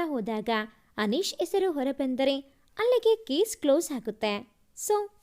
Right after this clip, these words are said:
no worries." "ಸೂಪರ್ ಬ್ರೋ, ಆದ್ರೆ ನಾವ್ಯಾಕೆ ಇಲ್ಲಿಗೆ ಬಂದಿದ್ದು?"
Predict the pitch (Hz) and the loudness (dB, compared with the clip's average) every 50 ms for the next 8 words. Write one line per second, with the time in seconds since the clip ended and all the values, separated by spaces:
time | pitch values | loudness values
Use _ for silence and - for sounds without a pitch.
0 | - 403 440 523 523 - 247 214 202 196 196 196 202 - - _ _ _ _ _ | -4 0 2 2 4 4 2 2 2 2 2 0 -2 -6 -16 _ _ _ _ _
1 | _ - - - _ _ _ _ _ _ _ _ _ - - - - 392 415 427 | _ -20 -20 -20 _ _ _ _ _ _ _ _ _ -10 -6 -2 0 0 0 0
2 | - - 392 359 - - 202 226 214 208 208 - _ _ _ _ _ _ _ _ | 0 0 0 0 0 0 0 0 0 0 -2 -6 _ _ _ _ _ _ _ _
3 | _ - 392 392 - 403 403 403 - _ _ _ - 254 262 269 320 440 494 539 | _ -6 -4 -2 0 0 -2 -2 -6 _ _ _ -6 -2 0 0 2 2 2 2
4 | 523 - - 403 320 294 302 370 349 339 247 254 226 196 214 214 170 - 202 202 | 0 2 2 0 2 2 2 0 0 0 0 0 -2 -2 -2 -4 -2 0 0 0
5 | 196 190 - _ _ _ | 0 0 -4 _ _ _